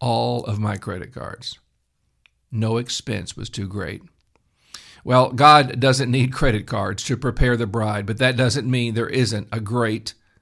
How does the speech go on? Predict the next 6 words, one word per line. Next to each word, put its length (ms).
price. 600
Of 100
course, 300
the 120
ultimate 540
price 500